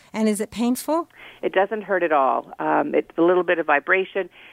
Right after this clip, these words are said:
Speaker 2: Some women that are extreme-, extremely dry, um, may have a little discomfort when we s-,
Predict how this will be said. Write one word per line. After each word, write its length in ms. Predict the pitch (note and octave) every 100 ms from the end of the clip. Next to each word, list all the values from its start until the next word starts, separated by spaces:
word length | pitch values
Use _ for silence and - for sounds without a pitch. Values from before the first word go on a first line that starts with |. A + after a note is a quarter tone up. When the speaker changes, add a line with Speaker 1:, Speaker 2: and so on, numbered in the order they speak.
| - -
Speaker 2:
Some 300 | C4 B3+ G#3+
women 280 | A3 G#3+ G3+
that 140 | F3+
are 120 | F3
extreme-, 480 | E3+ - A3 G#3+ G#3 -
extremely 520 | E3 - G#3 G3 F#3
dry, 500 | F#3 F3+ F#3 G3 G#3
um, 420 | F3 E3 D#3+ -
may 180 | F3+ F3+
have 180 | F#3+ E3+
a 20 |
little 240 | E3+ E3+
discomfort 680 | D#3+ D#3 - F3 - F3+ -
when 380 | E3 D#3+ D#3+ -
we 200 | D#3+
s-, 40 | D3+